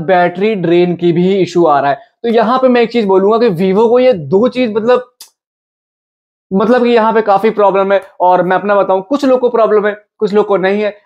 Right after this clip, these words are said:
लेकिन जिनको प्रॉब्लम है मैं समझ सकता हूँ कि बैटरी प्रॉब्लम होने से क्या दिक्कत होती है। बाकी मेरा जो यूनिट है काफी सही चल रहा है। अब चलते हैं अपने आखिरी पॉइंट पर, जो कि इसके दिक्कतों में से एक है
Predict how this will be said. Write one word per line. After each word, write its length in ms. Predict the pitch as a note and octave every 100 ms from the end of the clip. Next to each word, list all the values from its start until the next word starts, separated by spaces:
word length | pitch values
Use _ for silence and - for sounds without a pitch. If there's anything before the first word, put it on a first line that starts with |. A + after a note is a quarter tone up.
| -
लेकिन 240 | G#3 G#3+
जिनको 320 | D#3 F3+ F#3+ A3
प्रॉब्लम 480 | G#3 F#3 F#3+ G3 G3
है 60 |
मैं 140 | G3 F#3+
समझ 220 | F3+ E3
सकता 220 | E3 D#3
हूँ 160 | E3+ F#3+
कि 60 | F#3+
बैटरी 400 | D#3 D3+ - F3
प्रॉब्लम 400 | E3+ D#3 C#3 D#3+
होने 200 | D#3 D3+
से 120 | D3
क्या 260 | F#3+ - D3+
दिक्कत 300 | C#3+ - D3
होती 220 | D3 C#3 C#3+
है। 120 | C3+ _ -
बाकी 220 | G3 G3+
मेरा 320 | F#3 E3 E3 E3+
जो 140 | D#3
यूनिट 320 | D3 C#3+ C#3
है 60 | D#3+
काफी 260 | C3+ C3
सही 160 | C#3+ C#3+
चल 140 | C3
रहा 100 | A#2+
है। 320 | A#2 _ - C#4
अब 100 | D4+
चलते 180 | B3+
हैं 80 | C4+
अपने 240 | C4+ A3 C#4
आखिरी 420 | - D#3+ - G#3
पॉइंट 320 | G3+ D#3 D3
पर, 120 | F#3
जो 160 | F3+ F3
कि 120 | D#3+
इसके 320 | F#3 - A3 G#3+
दिक्कतों 420 | E3+ E3+ E3+ A3
में 100 | A3
से 200 | G#3 G3+
एक 200 | G#3 G#3
है 200 | G3+ G#3+